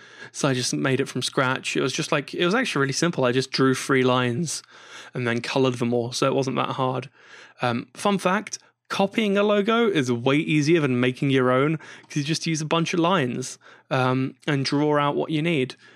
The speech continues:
Um, but yeah, and then we have the emoji.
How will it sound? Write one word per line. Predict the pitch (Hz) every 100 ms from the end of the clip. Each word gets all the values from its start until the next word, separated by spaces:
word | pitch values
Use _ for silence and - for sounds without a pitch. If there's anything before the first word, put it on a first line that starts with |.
| _ _ - _ _ -
Um, | 160 143 151
but | 240
yeah, | 180 - _ -
and | 160
then | 170 175
we | 165
have | - 165 151 147 - _ _ -
the | 139 135
emoji. | 131 147 208 254 151 120 113 -